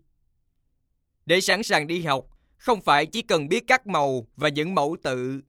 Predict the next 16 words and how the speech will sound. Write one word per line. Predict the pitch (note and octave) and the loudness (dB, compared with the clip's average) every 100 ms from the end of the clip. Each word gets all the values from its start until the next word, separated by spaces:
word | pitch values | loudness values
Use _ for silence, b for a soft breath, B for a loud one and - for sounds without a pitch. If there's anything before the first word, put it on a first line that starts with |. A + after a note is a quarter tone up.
| _ _ _ _ _ | _ _ _ _ _
Em | F#3 G3 | 0 0
còn | F#3 D#3+ | 2 2
cần | D#3 D3 | 0 -2
phải | C3 D3 | -2 -4
có | C#3 D#3 E3 B3+ - _ - | 0 0 0 -2 -8 _ -6
những | E3 F3+ | -6 0
khả | D#3 F3 | 2 2
năng | G3+ F#3+ D#3 | 0 -4 -4
về | C#3+ | -4
trí | - A3+ | -4 -6
tuệ | B3+ D#3 C3+ B2+ C3 C#3 _ _ | -4 -2 0 -2 -4 -10 _ _
như | G3 A3 | -4 -2
giải | C#3+ C#3+ | 0 -2
quyết | F#3 B3 | -2 -4
vấn | G3 A3+ G#3 | -2 -2 0
đề | D3+ C3+ A#2+ | 0 0 -4